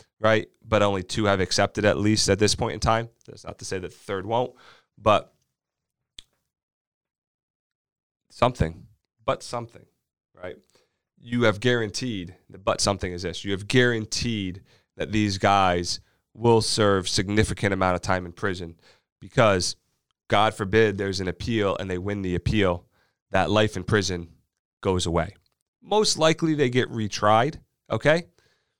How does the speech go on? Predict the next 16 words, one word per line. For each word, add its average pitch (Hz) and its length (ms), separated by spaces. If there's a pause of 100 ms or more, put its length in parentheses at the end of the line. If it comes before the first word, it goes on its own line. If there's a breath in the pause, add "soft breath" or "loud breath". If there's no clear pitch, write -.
(180)
But 135 140
hey, 170 140
you 113 280
never 120 400
know. 127 240
You 98 240
never 98 520
truly 95 460
know 90 240
what's 98 200
going 85 220
to 90 80
happen 92 260
with 107 140
a 113 40
jury, 107 380